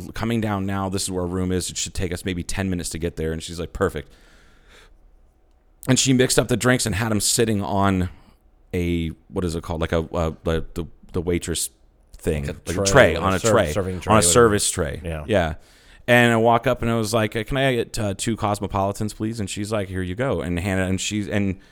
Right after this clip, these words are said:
Speaker 1: this girl is losing her shit. She's like, "I can't." Yeah. And watched the fountains. Uh, it was, it was rather emotional. Went,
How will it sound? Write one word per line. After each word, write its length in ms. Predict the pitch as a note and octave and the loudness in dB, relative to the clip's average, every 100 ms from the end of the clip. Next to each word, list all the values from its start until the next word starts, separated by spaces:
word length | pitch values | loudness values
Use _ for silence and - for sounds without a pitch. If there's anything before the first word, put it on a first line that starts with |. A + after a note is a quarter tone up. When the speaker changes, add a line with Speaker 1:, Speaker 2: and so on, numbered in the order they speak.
| - - | -20 -16
Speaker 1:
this 120 | - - | -10 -2
girl 280 | A2 G2+ | 2 2
is 180 | F#2+ - - - | 2 -4 -12 -12
losing 380 | F2+ F#2+ F2 E2+ | -2 0 0 -2
her 100 | - | -4
shit. 380 | - E2 D2+ - | -4 -4 -4 -6
She's 300 | F2 E2+ F2+ | -6 -6 -4
like, 160 | E2 | -4
"I 80 | E2+ | -4
can't." 300 | - F2+ D2+ - - - - _ - - | -4 -6 -6 -12 -18 -20 -20 _ -20 -12
Yeah. 200 | F2 C2+ - _ _ _ _ _ _ _ _ G#2+ | -8 -8 -12 _ _ _ _ _ _ _ _ 4
And 280 | A#2 A#2 | 4 6
watched 260 | A2+ A#2+ - | 6 6 4
the 60 | B2+ | 0
fountains. 520 | A2 G2 A#2+ B2+ - _ _ _ _ _ _ | 0 0 -2 -4 -10 _ _ _ _ _ _
Uh, 260 | A#2 A2+ A#2 | 2 4 6
it 60 | B2+ | 6
was, 340 | B2+ A#2 - | 6 6 2
it 180 | B2 - | 0 0
was 260 | B2 A2+ G#2+ | 0 0 -2
rather 340 | B2 A2 A2 A#2+ | -2 0 2 2
emotional. 600 | G2+ F2 - G#2 A2 G2+ | 2 0 -2 -4 -4 -2
Went, 240 | G#2 G#2 | -4 -4